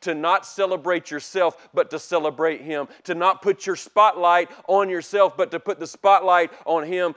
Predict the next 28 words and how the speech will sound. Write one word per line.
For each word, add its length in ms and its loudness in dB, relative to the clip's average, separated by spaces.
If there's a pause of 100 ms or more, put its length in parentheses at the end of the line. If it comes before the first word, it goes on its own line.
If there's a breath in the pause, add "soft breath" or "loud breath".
(160 loud breath)
And 240 -6
you 240 -8
will 240 -2
have 420 0
an 140 -6
increasing 680 -8
joy 360 0 (160 loud breath)
when 300 -8
you 180 -6
have 340 -2 (120)
a 120 -4
decreasing 840 -10
emphasis 560 -10 (200 soft breath)
on 340 -6 (100)
your 360 -2
glory, 580 -2 (120 soft breath)
your 300 0
agenda, 640 -4 (120)
your 240 -6
party. 360 -8 (640)
That's 200 0
how 320 6
the 100 -4
gospel 540 0
works. 420 8 (140 loud breath)
It 160 -2
seems 420 -2
antithetical 920 2